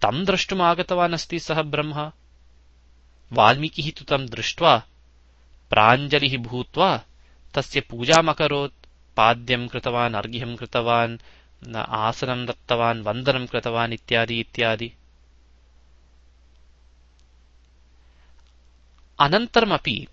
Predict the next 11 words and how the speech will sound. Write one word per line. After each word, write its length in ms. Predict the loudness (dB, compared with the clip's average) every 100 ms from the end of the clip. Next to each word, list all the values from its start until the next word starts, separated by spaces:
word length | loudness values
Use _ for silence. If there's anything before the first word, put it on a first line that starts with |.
| -20 -20 -20 -20 -20 -20 -6
यद्यपि 560 | -2 0 -2 -2 0 -2
अत्र 340 | -2 -2 -4
ब्रह्मा 600 | -4 -4 -2 2 4 4
एव 540 | 4 4 6 6 4 -2 -14
सम्मुखे 760 | -6 0 0 0 -2 4 4
स्थितः 400 | 4 -2 -2 2
आसीत्, 600 | 6 8 8 2 -10 -10 -20 -20 -20 -20 -20 -20 -20 -20 -20 -20 -20 -20 -20 -20 -20 -20 -20 -6 -4
तथापि 760 | 0 6 6 6 2 0 -2 -8 -20 -20 -20 -20 -20
वाल्मीकिः 800 | -6 4 6 6 2 -4 -6 -6 -4
तु 240 | -4 -6 -10 -20 -18
ध्यानमास्थितः। 1300 | -12 -6 4 4 6 4 4 4 -2 -2 0 0 -2